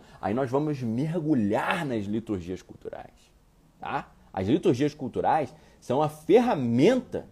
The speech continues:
mais poderosa para nós restituirmos o cristianismo à vanguarda da ciência, da cultura e da filosofia. Perfeito? Então, a primeira motivação do James K. Smith em criar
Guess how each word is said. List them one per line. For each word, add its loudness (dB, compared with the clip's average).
mais -2
poderosa 0
para 6
nós 0
restituirmos -6
o -8
cristianismo -4
à 0
vanguarda 0
da -4
ciência, -10
da -2
cultura -6
e -4
da -4
filosofia. -4
Perfeito? 4
Então, 4
a -4
primeira 4
motivação -2
do 0
James -2
K. -2
Smith -4
em -4
criar -4